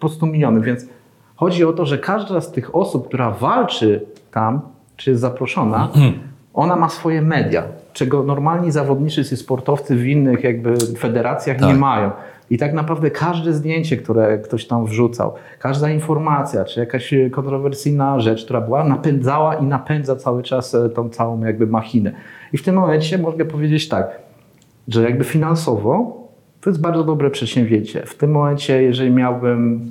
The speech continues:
Speaker 1: policzyć tak z grubsza, a, to oni zarobili na jednej gali tyle, ile zarabiają wszystkie agencje zajmujące się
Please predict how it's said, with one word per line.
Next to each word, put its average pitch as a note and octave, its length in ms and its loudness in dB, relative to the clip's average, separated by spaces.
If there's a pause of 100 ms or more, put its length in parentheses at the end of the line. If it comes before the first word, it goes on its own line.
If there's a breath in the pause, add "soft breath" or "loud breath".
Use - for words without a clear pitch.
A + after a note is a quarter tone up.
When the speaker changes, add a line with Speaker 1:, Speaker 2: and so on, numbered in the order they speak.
Speaker 1:
policzyć B2+ 420 2
tak A2 180 -2
z - 80 -16
grubsza, B2+ 580 0 (540 loud breath)
a, A#2 420 0 (1040 loud breath)
to D#3+ 140 0
oni B3 160 6
zarobili G3+ 400 2
na F3+ 140 0
jednej F#3 280 0
gali D#3+ 280 0
tyle, D#3 500 2 (320)
ile D#3+ 180 4
zarabiają E3+ 500 0
wszystkie - 920 0 (260)
agencje C3+ 800 0 (300 loud breath)
zajmujące C#3+ 760 0
się B2 360 -2